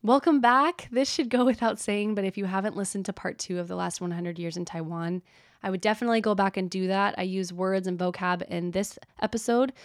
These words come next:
that won't make <laughs> sense without that foundational knowledge. All right, let's keep going with Taiwan. Today, we're gonna focus on Taiwan after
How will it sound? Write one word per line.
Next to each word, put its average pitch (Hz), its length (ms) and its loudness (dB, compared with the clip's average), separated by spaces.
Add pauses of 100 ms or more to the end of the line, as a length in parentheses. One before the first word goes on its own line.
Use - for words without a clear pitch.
(260)
that 185 220 2
won't 190 340 -2
make 196 160 0
<laughs> - 0 -
sense 196 460 0
without 180 340 0
that - 240 0
foundational 175 640 -4
knowledge. 170 680 -4 (540)
All 233 80 4
right, 359 240 6
let's 254 220 2
keep 539 240 0
going 302 340 8
with 311 140 4
Taiwan. 208 840 4
Today, 254 540 4
we're 277 100 2
gonna 247 180 0
focus 226 440 0
on 208 180 -6
Taiwan 196 540 -4
after 220 580 -2